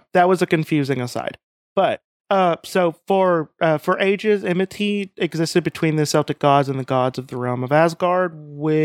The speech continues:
which, would that make any sense?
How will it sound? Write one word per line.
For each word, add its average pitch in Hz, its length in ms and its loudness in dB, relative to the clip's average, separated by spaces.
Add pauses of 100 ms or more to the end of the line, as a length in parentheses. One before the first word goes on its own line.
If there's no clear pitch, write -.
which, 156 920 -2 (360)
would 156 200 0
that 151 200 4
make 156 220 2
any 147 160 0
sense? - 1120 -12